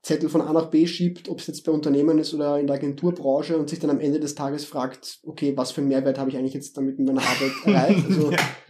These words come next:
Speaker 1: das ist ja leider Gottes öfter die, ähm, die Regel als die Ausnahme. Und, äh, mir war das eben sehr wichtig, dass ich das für was Positives einsetze und es hat einfach als Hobbyprojekt begonnen. Ich hab dann einfach gesagt, okay,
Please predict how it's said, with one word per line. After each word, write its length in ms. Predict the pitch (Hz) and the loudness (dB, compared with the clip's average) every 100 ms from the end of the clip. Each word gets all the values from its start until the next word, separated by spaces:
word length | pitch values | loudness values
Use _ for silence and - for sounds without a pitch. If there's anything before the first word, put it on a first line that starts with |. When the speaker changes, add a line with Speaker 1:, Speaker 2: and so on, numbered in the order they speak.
| _ - | _ -2
Speaker 1:
das 100 | 156 | 4
ist 60 | |
ja 120 | 165 | 6
leider 280 | 151 143 147 | 6 6 4
Gottes 480 | 147 151 160 151 - | 2 2 0 0 -4
öfter 320 | 151 143 160 | -6 -2 -2
die, 380 | 156 143 143 143 | 2 2 2 2
ähm, 640 | 143 147 139 139 139 139 _ | -2 -2 -2 -2 -2 -8 _
die 80 | - | -2
Regel 340 | 139 143 151 143 | 2 4 4 0
als 160 | 131 | -2
die 80 | - | -4
Ausnahme. 540 | 127 139 139 131 190 - _ _ _ _ _ _ - - - - _ _ | 0 0 2 0 -2 -6 _ _ _ _ _ _ -20 -20 -20 -20 _ _
Und, 520 | 165 160 160 165 - | 6 6 4 2 -2
äh, 180 | 160 151 | 0 2
mir 160 | 156 | 4
war 60 | 165 | 4
das 120 | 160 | 4
eben 80 | 160 | 2
sehr 180 | 165 147 | 2 -2
wichtig, 280 | 170 170 | -2 -4
dass 160 | - 147 | -4 -4
ich 220 | 151 - | -8 -8
das 120 | 160 | -6
für 140 | 160 160 | -4 -2
was 160 | 151 | -4
Positives 500 | - 165 170 165 139 | 4 4 4 0 -4
einsetze 600 | 139 254 139 165 170 - _ _ _ _ _ | -4 -2 0 -2 -4 -10 _ _ _ _ _
und 140 | - | 0
es 80 | 151 | 2
hat 60 | 160 | 2
einfach 240 | 143 180 | 0 -2
als 120 | 151 | 0
Hobbyprojekt 540 | 160 165 170 147 135 - | 2 2 2 0 0 -2
begonnen. 440 | 135 135 135 123 | -4 0 0 -2
Ich 100 | 143 | -6
hab 80 | 135 | -4
dann 100 | 139 | -2
einfach 240 | - 143 151 | -4 -4 -6
gesagt, 280 | 143 139 | -4 -6
okay, 400 | 139 - 151 170 | -6 2 2 2